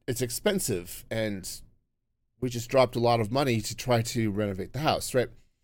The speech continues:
So we've got all of this stuff going on, and it just seems like it's been one thing after another, right? And sometimes it's small things, but, you know, things like our, our oven died a while back.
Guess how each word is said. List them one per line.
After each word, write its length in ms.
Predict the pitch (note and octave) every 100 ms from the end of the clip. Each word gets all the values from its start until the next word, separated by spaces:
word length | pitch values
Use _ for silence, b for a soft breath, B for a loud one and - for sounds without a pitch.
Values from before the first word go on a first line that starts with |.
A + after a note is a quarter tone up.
| _ _ B B -
So 120 | F#3
we've 60 |
got 160 | - -
all 280 | A3 C#4+ D#4+
of 60 | A3+
this 140 | G3
stuff 320 | - F#3 E3+
going 280 | - D3+ C#3+
on, 280 | C#3+ A#2 A2 -
and 100 | C3+
it 100 | B2+
just 340 | A#3+ G#3+ -
seems 400 | - F#3 F3+ -
like 380 | C3+ B2+ A#2+ - - - - _ _ _ _ _ _ - -
it's 200 | A#2+ -
been 220 | C#3+ A2
one 200 | A#2+ A#2+
thing 320 | - A#2 G2+
after 380 | F#2 - - A2
another, 400 | D3+ D3 C#2+ - _ _ _ _ _ _
right? 220 | - C3 - -
And 140 | A3+
sometimes 420 | F4+ E4 D4 G#3+
it's 320 | G3+ - - -
small 440 | - - D#3+ D#3 E3
things, 640 | - A2 G#2+ A#2+ - - - - _ _ _ _ -
but, 260 | G#3 - - _ -
you 80 |
know, 60 | C4
things 200 | D4 B3+
like 160 | B3+ -
our, 160 | A3+ -
our 180 | G#3+ F#3+
oven 320 | G3+ D3+ A#2+
died 400 | G#2+ B1+ G#1 - - _ B2+
a 40 |
while 280 | A2+ G#2 E2+
back. 380 | - D2 -